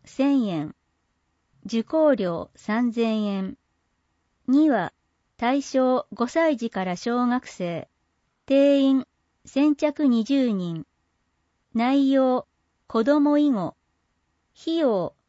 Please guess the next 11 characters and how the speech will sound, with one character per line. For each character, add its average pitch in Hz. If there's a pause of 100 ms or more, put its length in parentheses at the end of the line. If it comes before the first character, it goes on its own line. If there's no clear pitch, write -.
(160)
登 294
録 302
料 196
千 254
円。 170 (800)
受 214
講 302
料 175
二 190
千 233
円。 208